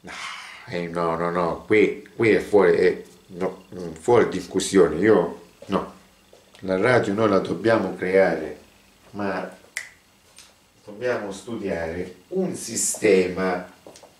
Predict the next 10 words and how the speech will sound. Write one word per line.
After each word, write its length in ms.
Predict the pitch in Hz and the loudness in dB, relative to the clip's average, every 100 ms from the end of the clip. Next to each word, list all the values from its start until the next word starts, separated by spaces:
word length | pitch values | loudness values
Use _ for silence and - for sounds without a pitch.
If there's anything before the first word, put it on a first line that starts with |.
| _ | _
un 220 | - 113 95 | -14 -12 -10
sistema, 960 | 104 - - - 139 151 147 143 143 - - - _ _ _ - - | -10 -10 -8 0 2 2 0 -2 -2 -10 -20 -20 _ _ _ -20 -20
dobbiamo 500 | _ 95 90 110 110 | _ -10 -4 -2 0
fare 280 | 101 110 104 | 0 0 2
lavorare 480 | 104 104 107 117 104 | 4 4 4 4 4
il 100 | 101 | 2
cervello, 840 | - 95 90 98 95 82 78 78 | 0 0 2 2 0 -2 -6 -6
ma 540 | 78 92 92 90 82 80 - - - _ _ _ _ _ | -6 -4 -2 -2 -4 -10 -20 -20 -20 _ _ _ _ _
come 380 | - 117 107 87 | -6 -4 -4 -6
però? 520 | 82 85 82 80 - | -4 -2 2 0 -2